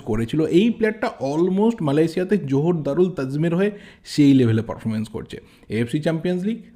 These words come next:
তাদের মালয়েশিয়ান সুপার লিগ এবং তাদের যে মালয়েশিয়ান কাপ রয়েছে,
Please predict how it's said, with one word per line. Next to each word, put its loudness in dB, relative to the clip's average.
তাদের 2
মালয়েশিয়ান 0
সুপার 0
লিগ -2
এবং 2
তাদের -6
যে 0
মালয়েশিয়ান -4
কাপ -2
রয়েছে, 0